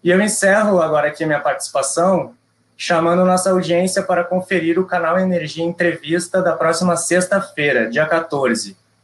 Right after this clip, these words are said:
com André Pepitone, di-, diretor-geral da aneel, sendo entrevistado pelo nosso repórter Maurício Godoy, a partir das duas horas da tarde. Um evento, né, que será imperdível.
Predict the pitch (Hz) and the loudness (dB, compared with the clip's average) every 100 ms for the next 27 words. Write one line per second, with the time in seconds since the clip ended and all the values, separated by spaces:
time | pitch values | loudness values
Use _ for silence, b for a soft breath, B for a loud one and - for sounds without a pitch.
0 | _ - 151 156 147 165 180 170 185 - | _ 0 2 4 4 2 2 2 0 2
1 | 151 131 113 107 120 120 143 131 - 147 | 2 2 0 -4 -12 -4 -2 -2 -4 -2
2 | 151 151 165 170 175 147 143 165 170 151 | -2 0 2 2 4 4 4 2 4 4
3 | 123 117 - _ _ - 156 160 165 170 | 2 -2 -10 _ _ -4 2 4 4 2
4 | 160 160 156 160 165 165 151 151 151 165 | 0 0 2 2 0 0 0 0 0 -2
5 | 160 147 - 165 160 143 143 - 160 170 | 0 0 0 0 0 -2 -4 -8 0 0
6 | 165 143 147 175 180 _ _ 143 147 147 | 2 2 4 2 -2 _ _ -4 0 -2
7 | 151 160 165 175 160 156 165 170 156 165 | -2 -6 0 0 0 0 0 2 0 0
8 | 170 151 110 101 - _ _ _ _ _ | -2 0 0 -2 -8 _ _ _ _ _
9 | _ 120 127 123 127 127 123 135 123 - | _ -8 -4 -2 0 -2 -2 -2 -2 -2
10 | 139 131 - 160 165 120 110 95 | 0 0 0 2 2 2 -2 -2